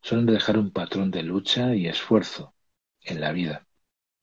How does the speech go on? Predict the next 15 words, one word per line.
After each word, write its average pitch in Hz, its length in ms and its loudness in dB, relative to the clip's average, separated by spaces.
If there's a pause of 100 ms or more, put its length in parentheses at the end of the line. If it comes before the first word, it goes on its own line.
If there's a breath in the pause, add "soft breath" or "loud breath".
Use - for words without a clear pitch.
(680 loud breath)
Para 101 140 0
una 120 140 8
información 104 540 2
más 95 160 0
detallada 95 540 0
sobre 90 240 -4
los 82 160 -6
tipos 95 260 -2
de 90 100 -2
nacimiento 90 600 -2
y - 40 -10
los - 180 -8
guiones 87 480 -8
que - 140 -18
provocan 82 600 -14